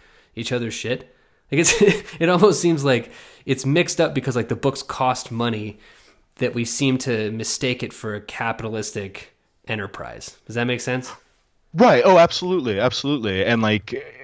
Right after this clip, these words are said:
Speaker 2: y-, there, like, I think what, like, what you were saying is, like, there's the, um, I guess, like, mainstream discourse gets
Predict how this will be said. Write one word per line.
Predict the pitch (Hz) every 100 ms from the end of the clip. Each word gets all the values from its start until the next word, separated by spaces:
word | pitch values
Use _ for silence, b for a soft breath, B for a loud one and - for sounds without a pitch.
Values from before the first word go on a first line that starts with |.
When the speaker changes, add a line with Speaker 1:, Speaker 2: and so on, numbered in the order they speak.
| 123 - _ -
Speaker 2:
y-, | 160 - 156
there, | 170 135 139 131 131
like, | 127 123 123
I | 123
think | 135 104
what, | 117 -
like, | 113 98
what | 107
you | 101
were | 98
saying | 92 123 123 101
is, | 92
like, | 92 90 92
there's | 104 101 95 95 90 135 - B B B B - _
the, | 127 113 107 98
um, | 92 90 85 82 - - -
I | 101
guess, | 104 107
like, | 104 98
mainstream | 98 98 98 - 98 90
discourse | 95 92 - 90 87 -
gets | 90 - -